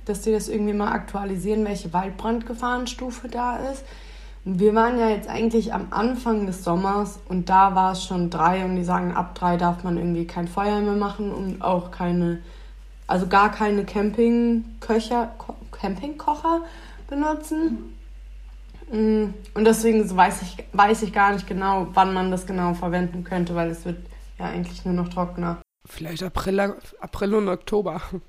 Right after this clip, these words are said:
Speaker 1: So dann, wenn's halt wirklich kalt ist und man drauf angewiesen ist, so dann geht's halt schon. <laughs> Aber ansonsten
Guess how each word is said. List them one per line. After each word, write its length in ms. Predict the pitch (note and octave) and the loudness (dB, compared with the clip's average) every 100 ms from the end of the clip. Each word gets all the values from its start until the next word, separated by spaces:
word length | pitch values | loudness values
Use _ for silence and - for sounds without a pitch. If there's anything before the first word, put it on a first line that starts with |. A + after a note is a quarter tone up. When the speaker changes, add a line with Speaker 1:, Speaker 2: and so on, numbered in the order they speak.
| - - | -18 -10
Speaker 1:
So 120 | F#3+ A#3 | -2 4
dann, 260 | A#3+ A#3+ | 6 6
wenn's 160 | A#3+ A#3 | 6 6
halt 180 | A3 F3+ | 4 4
wirklich 300 | A3 G3 - | 2 0 0
kalt 340 | F3+ F3+ F3+ | 2 2 -2
ist 100 | F3 | -4
und 60 | F3+ | -2
man 100 | E3+ | -2
drauf 160 | E3+ | -4
angewiesen 540 | - F3 E3+ F3 E3 E3+ | -4 -2 0 -2 -4 -4
ist, 120 | - | -6
so 80 | F3 | -2
dann 200 | F#3 F#3 | 2 4
geht's 200 | F3+ F3 | 2 2
halt 160 | E3+ | -4
schon. 260 | - E3+ E3 - - | -2 -4 -4 -8 -8
<laughs> 200 | B3+ A#3 | -6 0
Aber 180 | G3 G3 | 6 8
ansonsten 960 | F#3+ G3 G3 G#3 A3+ - B3 B3 A#3 | 6 6 4 4 2 0 0 0 0